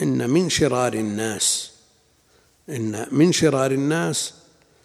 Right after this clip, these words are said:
من تدركهم الساعة، من تدركهم الساعة وهم أحياء.'"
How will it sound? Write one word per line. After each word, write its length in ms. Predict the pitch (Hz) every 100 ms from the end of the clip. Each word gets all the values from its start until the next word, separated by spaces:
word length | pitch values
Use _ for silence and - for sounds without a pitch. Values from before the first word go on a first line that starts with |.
| _ _ -
من 160 | 135 117
تدركهم 600 | 123 117 147 - 123 110
الساعة، 840 | - 143 123 117 110 - 117 123 - _ _ _ _ _ _ _ _ _
من 180 | 123 113
تدركهم 720 | - 110 113 135 - 123 110
الساعة 540 | 104 - 135 127 123 -
وهم 340 | 117 131 143 110
أحياء.'" 640 | - 107 104 110 -